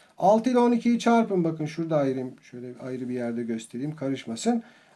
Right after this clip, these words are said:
Altı ile on ikiyi çarpalım. Altı kere iki, on iki, altı kere bir, altı, yetmiş iki.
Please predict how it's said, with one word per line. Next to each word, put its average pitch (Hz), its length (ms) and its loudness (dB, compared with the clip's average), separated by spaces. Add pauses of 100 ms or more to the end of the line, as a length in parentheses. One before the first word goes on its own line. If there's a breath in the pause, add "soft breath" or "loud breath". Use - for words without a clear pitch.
Altı 214 300 4
ile 233 80 6
on 226 140 8
ikiyi 220 260 2
çarpalım. 208 560 4
Altı 185 280 2
kere 175 180 4
iki, 160 160 -2
on 160 140 0
iki, 185 240 -2
altı 160 240 2
kere 147 200 -4
bir, 135 80 0
altı, 123 280 -6
yetmiş 170 440 -2
iki. - 220 -10